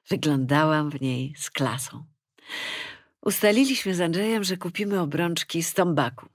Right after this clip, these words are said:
żeby było taniej. Bo właściwie po co nam złote? Andrzej miał się tym zająć.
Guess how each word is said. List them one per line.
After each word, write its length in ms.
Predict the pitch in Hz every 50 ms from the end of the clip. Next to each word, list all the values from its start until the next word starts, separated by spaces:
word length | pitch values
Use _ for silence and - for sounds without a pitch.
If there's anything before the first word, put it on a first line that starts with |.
| _ _
żeby 260 | - - 240 208 185 156
było 240 | 143 135 120 120
taniej. 440 | 117 - 78 64 64 65 - - - _ _ _ _ - - - - _ _ -
Bo 300 | 277 277 269 262 262 247
właściwie 580 | 240 233 208 202 - - 214 196 196 170 165 160 - _
po 140 | - - 240
co 140 | - - 170
nam 180 | 151 131 139 139
złote? 440 | - 113 98 85 - - - 165 - _ _ _ _ _ _ _ _ - - - -
Andrzej 480 | - 196 190 185 151 147 131 98 87
miał 180 | - 135 117 131
się 140 | - - -
tym 200 | - 117 131 131
zająć. 520 | 139 123 98 - - - - - - _